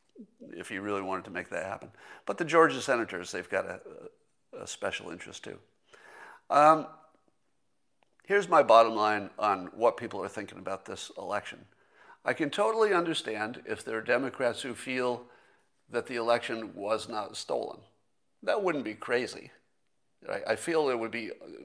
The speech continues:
uninformed, but it's not crazy. There,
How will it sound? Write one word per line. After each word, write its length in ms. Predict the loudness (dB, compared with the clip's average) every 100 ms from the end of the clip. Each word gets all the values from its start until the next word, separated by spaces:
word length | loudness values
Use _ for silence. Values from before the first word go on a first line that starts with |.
| -14 -2
uninformed, 760 | 0 0 -2 -2 -2 -2 -8 -14 _ _ -20 _ _ _
but 220 | -4 -2
it's 300 | -6 -10 -8
not 200 | -8 -8
crazy. 460 | -8 -8 -10 -12 -18 _ _ -20 -20 -20 _
There, 280 | 0 2 2